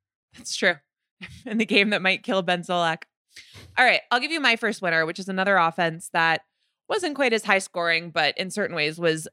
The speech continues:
very, very impressive, which is the Vikings, who beat the Packers twenty-three to seven, mostly due to the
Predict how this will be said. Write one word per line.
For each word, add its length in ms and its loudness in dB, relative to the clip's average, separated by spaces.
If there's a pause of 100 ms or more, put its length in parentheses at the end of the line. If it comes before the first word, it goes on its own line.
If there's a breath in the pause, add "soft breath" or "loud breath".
(140)
very, 260 6
very 240 0
impressive, 680 -2
which 320 -4
is 400 -2 (120)
the 460 -2
Vikings, 880 0 (120)
who 120 -6
beat 320 -6
the 80 -6
Packers 760 -2 (200)
twenty-three 800 -4
to 80 -2
seven, 580 -2 (400)
mostly 720 0
due 480 2
to 640 2
the 380 2